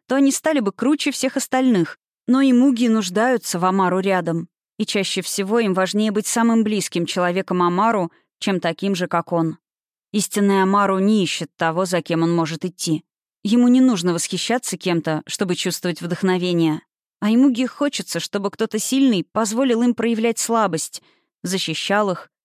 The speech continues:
поддерживал и направлял. Амару тоже может нуждаться в поддержке. Он легко жалуется друзьям на свои трудности,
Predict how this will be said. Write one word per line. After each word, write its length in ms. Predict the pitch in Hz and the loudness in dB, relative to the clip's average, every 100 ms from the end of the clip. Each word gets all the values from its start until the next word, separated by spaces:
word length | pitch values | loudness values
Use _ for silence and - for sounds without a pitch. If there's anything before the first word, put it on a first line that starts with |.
| _ | _
поддерживал 720 | - 185 156 180 190 175 160 160 | -4 -4 0 0 0 -2 0 2
и 60 | |
направлял. 680 | 160 151 165 160 156 147 151 - _ _ _ _ _ _ _ | 0 0 -2 -2 -2 -2 -6 -14 _ _ _ _ _ _ _
Амару 400 | - 233 240 240 | 0 2 4 2
тоже 360 | 233 220 180 180 | 0 0 0 0
может 300 | 175 165 175 | 0 -2 -2
нуждаться 440 | 175 170 175 - | -2 0 -2 -2
в 80 | 180 | -6
поддержке. 680 | 175 175 175 170 - - - _ _ _ _ | -4 -2 -2 -4 -6 -6 -8 _ _ _ _
Он 140 | 214 | 0
легко 320 | 220 214 - 247 | 0 0 0 2
жалуется 440 | 214 214 208 214 | 2 2 0 -2
друзьям 380 | 196 190 196 214 | -2 0 0 0
на 60 | |
свои 280 | 208 214 208 | -2 -2 -2
трудности, 640 | 190 175 190 196 - 185 | -2 -4 -2 -2 -2 -4